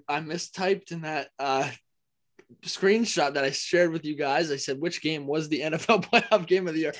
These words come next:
Oh, no, that actually makes sense. Never mind. Um, I will start with Newman on this question. Uh, the options are the N F C Championship last year, where, where, where Tampa Bay beat Green Bay thirty-one to twenty-six,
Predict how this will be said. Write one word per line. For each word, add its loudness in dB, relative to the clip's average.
Oh, 0
no, 2
that 0
actually -2
makes -6
sense. -6
Never -2
mind. 2
Um, 4
I 6
will 8
start 6
with 8
Newman 6
on 0
this -4
question. -2
Uh, 0
the -2
options -2
are -2
the -6
N -6
F -4
C -10
Championship -4
last 2
year, 6
where, 2
where, -2
where 0
Tampa -6
Bay 4
beat -4
Green -4
Bay 4
thirty-one -2
to -4
twenty-six, 0